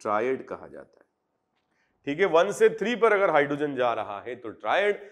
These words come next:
और वन से टू पर जा रहा है तो डायड, ठीक है। तो बच्चों इसके कुछ इंपॉर्टेंट एग्जांपल्स हैं, क्योंकि डायड इतना महत्वपूर्ण नहीं है जितना ट्रायड है। इन समूहों के सापेक्ष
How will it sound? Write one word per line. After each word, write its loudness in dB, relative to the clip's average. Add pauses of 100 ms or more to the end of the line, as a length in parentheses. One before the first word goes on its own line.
(180)
और -6
वन -2
से -4
टू -8
पर -4
जा -4
रहा -10
है -6 (360)
तो -8
डायड, -14 (180)
ठीक -4
है। 2 (480)
तो -2
बच्चों 2
इसके 0 (240)
कुछ -8 (200)
इंपॉर्टेंट 2
एग्जांपल्स 0
हैं, 0
क्योंकि -4
डायड 4
इतना -2
महत्वपूर्ण -6
नहीं -6
है -2
जितना -8
ट्रायड -2
है। -10 (460)
इन -2
समूहों 2
के 0
सापेक्ष 0